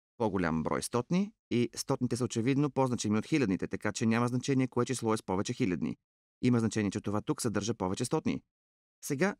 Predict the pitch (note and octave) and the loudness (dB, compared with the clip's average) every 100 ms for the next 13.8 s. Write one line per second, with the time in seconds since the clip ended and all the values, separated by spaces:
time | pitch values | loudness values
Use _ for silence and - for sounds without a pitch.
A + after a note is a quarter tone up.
0 | _ B2+ B2+ A#2+ A#2 A#2+ G#2+ A#2 A#2 F#2+ | _ -4 0 2 2 2 2 0 0 -2
1 | D2+ - _ A2 A2 A2 - A2+ B2+ C#3+ | -2 -8 _ 0 0 0 -2 0 0 0
2 | B2+ G2+ G#2+ B2+ A#2+ F#2 D2+ - A2+ A2+ | -2 0 0 0 -2 -2 -6 -6 -4 -2
3 | B2+ G#2 A#2 - D3+ - - - _ _ | 0 0 0 -2 -4 -4 -6 -8 _ _
4 | _ _ - G2+ F#2+ G#2 G#2+ G#2+ A2 C#3 | _ _ -4 -2 0 2 2 2 0 -2
5 | - D#3+ - D#2+ - A#2 - A2+ A2 A#2 | -2 0 0 -2 -4 -6 -6 -4 0 0
6 | A#2+ G#2+ F#2+ G#2+ F#2+ F#2 - A2 D#2 B1 | 0 0 2 0 0 -2 -2 -4 -4 -6
7 | - _ _ _ - G2+ F#2 F2 F2+ F2+ | -10 _ _ _ -4 0 0 0 0 0
8 | - C3 C3 B2 B2+ C3+ A#2 A#2+ G#2 A#2+ | 0 0 0 -2 -2 0 -2 0 0 2
9 | B2 D#2 - _ _ _ - C#3 C3+ C#3+ | 2 0 -6 _ _ _ -2 0 2 2
10 | C3+ C#3 G#2 F2+ - G#2 F#2 F#2+ F2+ - | 2 2 2 2 0 -4 -2 0 0 -2
11 | - F#2+ E2 G#2 G#2 - - G#2 C#3 - | -2 0 0 0 -4 -6 -6 -2 -2 -2
12 | C2+ _ _ D#2+ F#2+ G#2+ A#2 A2+ A2+ A2+ | -6 _ _ -4 -2 -2 -2 -2 0 2
13 | A2+ A#2 E2 G#2 A#2 A#2+ - | 2 2 0 -2 0 -2 -4